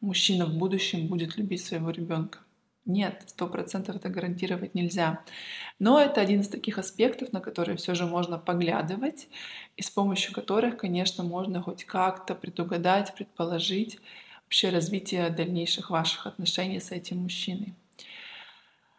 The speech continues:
И, конечно, самый, наверное, популярный ответ, и он же на самом деле очень такой реальный, такой базовый, это его отношение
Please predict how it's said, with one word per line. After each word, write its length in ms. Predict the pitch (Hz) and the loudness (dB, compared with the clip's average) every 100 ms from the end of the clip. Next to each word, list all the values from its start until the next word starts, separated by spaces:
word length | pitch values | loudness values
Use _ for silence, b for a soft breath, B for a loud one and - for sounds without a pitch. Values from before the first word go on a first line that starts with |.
| B B B _ | B B B _
И, 300 | 220 214 214 | 10 12 12
конечно, 920 | 202 180 254 302 285 294 294 285 277 | 6 8 10 10 8 8 8 6 4
самый, 420 | - 233 214 202 | 6 10 12 12
наверное, 340 | 180 175 180 175 | 8 6 4 2
популярный 640 | 180 - 180 196 185 165 | 0 0 6 6 6 4
ответ, 460 | 156 170 190 277 240 | 2 2 4 4 4
и 40 | |
он 140 | 190 196 | 2 2
же 140 | 185 | 0
на 60 | 175 | 0
самом 320 | - 170 170 | 0 0 0
деле 300 | 175 175 165 | 0 2 4
очень 680 | 165 160 - 165 160 196 - _ | 4 2 2 2 2 0 -4 _
такой 340 | - 147 175 156 | -10 -4 2 4
реальный, 540 | 180 160 156 170 240 | 8 8 8 8 6
такой 340 | 247 202 - 165 | 4 -4 -4 2
базовый, 720 | 180 170 175 202 262 - B B - | 4 4 4 2 2 0 B B -2
это 300 | 180 180 175 | -2 0 -2
его 600 | 175 170 165 226 247 - | 0 0 2 4 2 0
отношение 960 | 185 - 190 - 180 196 196 185 180 | -4 -2 0 2 2 2 2 2 0